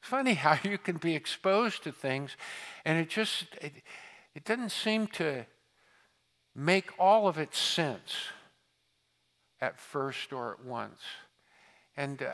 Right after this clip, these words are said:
I'd read this before, and then it dawned on me, 'cause in the meantime, I was, I wanted to become a better person. I wanted to grow in the Lord. I wanted to get stronger in my faith.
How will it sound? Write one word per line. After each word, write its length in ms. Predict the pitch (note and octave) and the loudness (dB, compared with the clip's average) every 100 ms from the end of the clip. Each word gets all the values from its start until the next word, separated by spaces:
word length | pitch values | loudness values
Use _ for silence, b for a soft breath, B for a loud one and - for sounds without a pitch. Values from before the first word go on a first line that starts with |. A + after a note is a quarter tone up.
| F3 | -2
I'd 320 | A#3 C4+ D3+ | -2 -2 -2
read 240 | D3 D3 | -2 -2
this 220 | D#3+ D3 | -4 -6
before, 640 | - C#3 - D3+ D#3 G#3+ A3+ | -6 -8 -10 -8 -4 -4 -2
and 160 | F3 | -2
then 160 | F3 F#3+ | 0 0
it 180 | F#3+ D#3+ | 0 0
dawned 300 | G3 C4 A#3+ | 2 2 0
on 80 | F3+ | 2
me, 180 | E3+ | 2
'cause 360 | G3 - F#3+ - | 2 0 -2 2
in 120 | A3+ | 4
the 60 | A3 | 4
meantime, 640 | G#3+ B3+ D#4+ D4+ F#3+ F3 | 6 4 4 4 6 8
I 100 | G3+ | 6
was, 280 | A3 G3 - B B B B | 6 0 -2 B B B B
I 60 | G3 | 4
wanted 420 | A3+ D4 E4 B3 | 6 6 4 2
to 100 | A3+ | 0
become 340 | A3 - A#3+ | 0 0 4
a 80 | B3 | 4
better 320 | A3+ C4 D4 | 6 6 6
person. 640 | D4 - C#4 D4 - D3 B2 | 2 -2 -6 -4 -4 -2 -2
I 100 | E3 | 0
wanted 380 | G3 C4 D4 C#4+ | 2 2 2 0
to 60 | |
grow 580 | - B3+ C4 D4+ F4 B3+ | -4 0 4 6 6 4
in 120 | E3 | 2
the 140 | C#3+ A#2+ | 2 -2
Lord. 280 | B2 A2+ | -4 -2
I 60 | C#3 | 0
wanted 320 | F#3 C4 D4 | 6 6 6
to 60 | B3+ | 2
get 240 | C#4+ C#4 | 0 0
stronger 800 | - - - A3 D4 E4 C#4 F#3+ | 0 0 6 8 8 4 2 0
in 120 | D#3 | 0
my 160 | C3+ A#2+ | 2 2
faith. 320 | - A#2+ G2+ | 2 -4 -4